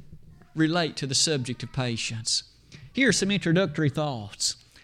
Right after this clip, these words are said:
That word occurs some forty-nine times in one form or another in the King James Bible, and that is scattered in the Old and New Testament alike, and in that appreciation of the word patience, we immediately find so many very challenging and lovely verses.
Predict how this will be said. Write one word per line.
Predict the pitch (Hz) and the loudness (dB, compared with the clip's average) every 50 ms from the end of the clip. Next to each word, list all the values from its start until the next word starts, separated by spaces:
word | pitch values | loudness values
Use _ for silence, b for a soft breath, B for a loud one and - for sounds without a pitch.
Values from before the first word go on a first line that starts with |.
| b b b b b b b b | b b b b b b b b
That | 185 214 214 165 | 2 2 2 4
word | 185 214 226 233 208 | 4 4 4 4 2
occurs | 185 - - 226 254 254 226 185 151 - | 0 0 -2 -2 0 2 2 2 2 0
some | 202 196 190 175 | 0 -2 -4 -4
forty-nine | - 202 202 196 180 180 180 175 175 175 165 | 0 2 2 2 2 2 0 0 0 -2 0
times | - 170 185 208 214 196 170 170 180 175 156 | 0 0 2 2 0 0 -2 -2 -2 0 0
in | 156 147 | 0 0
one | 165 196 202 185 170 | 0 0 0 -2 -4
form | - - 185 190 185 170 151 | -4 -6 -6 -4 -4 -4 -2
or | 139 139 | -2 0
another | 139 139 143 156 190 226 214 151 151 151 | 0 0 2 2 2 2 2 2 2 0
in | 147 139 | 0 0
the | 139 | -2
King | 139 - 156 151 139 | -2 -4 -4 -4 -2
James | 135 151 165 180 185 160 131 | -2 -2 -2 -2 -2 -4 -6
Bible, | 131 131 123 120 110 107 104 104 113 120 - - B B B B B B | -6 -4 -4 -4 -4 -6 -6 -6 -8 -8 -10 -12 B B B B B B
and | 165 160 | -4 -2
that | 185 208 220 | 0 2 2
is | 208 160 | 4 4
scattered | - - - - 190 180 180 190 202 202 214 202 196 | 4 2 2 2 4 4 4 6 4 4 4 4 2
in | |
the | 180 170 170 | 2 2 4
Old | 170 190 202 214 220 196 | 6 8 8 8 8 6
and | 180 175 | 4 2
New | 185 196 | 0 -2
Testament | 180 - 196 190 196 180 - 185 175 165 156 | -2 -2 -2 -2 -2 -2 -2 -4 -4 -2 0
alike, | 151 156 156 160 165 190 208 214 214 - - | 0 2 2 2 4 4 4 2 2 0 -2
and | 165 151 | -4 -2
in | 175 214 247 247 | 0 0 0 0
that | 247 240 220 | 0 0 0
appreciation | 190 - - 226 214 180 - - 196 214 220 220 - - 190 | 2 4 4 6 6 6 4 6 6 8 8 6 6 6 6
of | 180 | 8
the | 185 | 8
word | 190 190 175 - - | 8 8 6 6 4
patience, | 185 175 180 165 - - - 78 95 113 - - - B B B B B B B B B B B | 2 2 4 4 2 2 0 -4 -6 -4 -4 -4 -4 B B B B B B B B B B B
we | 196 208 202 | 4 4 4
immediately | 190 196 220 247 247 240 165 208 202 | 4 2 2 2 0 0 0 -2 -2
find | - - 202 190 190 196 208 214 226 208 | -2 -2 -2 -2 -2 -2 -2 -2 -2 -2
so | - - - 214 220 226 233 240 | -2 0 0 0 0 0 0 0
many | 226 226 226 220 190 160 156 160 | 0 -2 -2 -2 -2 -4 -4 -4
very | 156 165 170 165 160 | -4 -2 -2 -2 -2
challenging | 156 - - 170 170 180 190 196 202 202 190 208 202 185 | -2 -2 -2 0 0 2 0 0 -2 -2 -4 -4 -4 -4
and | 165 165 | -2 -2
lovely | 170 185 190 214 208 202 226 240 | 0 0 0 0 0 -2 -4 -2
verses. | 208 202 208 196 180 147 - - - 127 120 113 - | -2 0 0 0 0 0 0 -2 -4 -4 -6 -6 -6